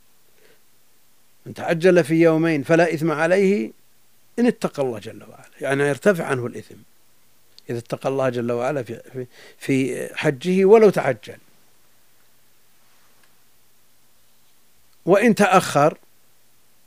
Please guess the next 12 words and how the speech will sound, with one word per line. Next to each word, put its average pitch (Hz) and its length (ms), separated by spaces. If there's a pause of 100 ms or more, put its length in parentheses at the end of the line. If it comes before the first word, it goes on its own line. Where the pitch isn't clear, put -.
(580)
فلا 180 360
إثم 170 180
عليه 202 540
إذا 240 80
اتقى 208 340
الله 147 180
جل 113 260
وعلا. 104 360 (1000)
فلمن 165 760
اتقى 151 440
هذا 170 260
القيد 175 500